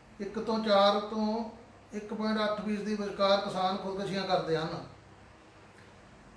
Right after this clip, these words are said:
ਤੇ ਮੁਲਕ ਵਿੱਚ ਸਾਢੇ ਤਿੰਨ ਲੱਖ ਤੋਂ ਵੱਧ ਕਿਸਾਨ ਕਰਜ਼ੇ ਦੇ ਬੋਝ ਕਾਰਨ ਖੁਦਕੁਸ਼ੀਆਂ ਕਰ ਚੁੱਕੇ ਹਨ। ਕੇਂਦਰ ਸਰਕਾਰ ਦੇ ਅਦਾਰੇ ਨੈਸ਼ਨਲ ਕ੍ਰਾਈਮ ਰਿਕਾਰਡ ਬਿਊਰੋ ਦੇ ਅੰਕੜਿਆਂ ਅਨੁਸਾਰ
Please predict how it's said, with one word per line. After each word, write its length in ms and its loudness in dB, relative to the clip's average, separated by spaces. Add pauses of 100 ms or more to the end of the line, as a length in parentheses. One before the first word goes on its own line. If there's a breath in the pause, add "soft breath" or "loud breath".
(720)
ਤੇ 140 4 (320)
ਮੁਲਕ 320 -4
ਵਿੱਚ 280 0 (280)
ਸਾਢੇ 320 4
ਤਿੰਨ 180 0
ਲੱਖ 200 0
ਤੋਂ 140 0
ਵੱਧ 240 2
ਕਿਸਾਨ 500 0
ਕਰਜ਼ੇ 420 0
ਦੇ 80 0
ਬੋਝ 340 -2
ਕਾਰਨ 300 4
ਖੁਦਕੁਸ਼ੀਆਂ 540 -4 (220)
ਕਰ 140 0
ਚੁੱਕੇ 300 -4
ਹਨ। 260 -2 (1800)
ਕੇਂਦਰ 360 6
ਸਰਕਾਰ 420 4
ਦੇ 120 0
ਅਦਾਰੇ 480 4
ਨੈਸ਼ਨਲ 400 -2
ਕ੍ਰਾਈਮ 460 -2
ਰਿਕਾਰਡ 420 0
ਬਿਊਰੋ 220 -4
ਦੇ 60 -2
ਅੰਕੜਿਆਂ 400 -2
ਅਨੁਸਾਰ 440 2